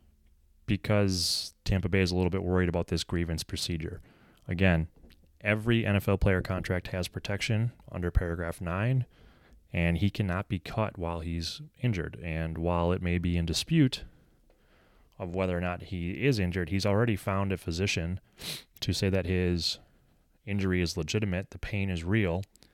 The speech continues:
That puts into question what Tampa Bay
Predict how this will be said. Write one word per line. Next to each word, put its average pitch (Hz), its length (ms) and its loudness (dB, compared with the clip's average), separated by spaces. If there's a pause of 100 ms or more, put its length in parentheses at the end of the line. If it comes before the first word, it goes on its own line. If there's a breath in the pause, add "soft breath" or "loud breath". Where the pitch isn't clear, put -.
(840 soft breath)
That 87 220 -4
puts - 400 -2
into 101 460 0
question 90 680 -4 (340 loud breath)
what 92 240 -4
Tampa 92 280 -6
Bay 85 340 -2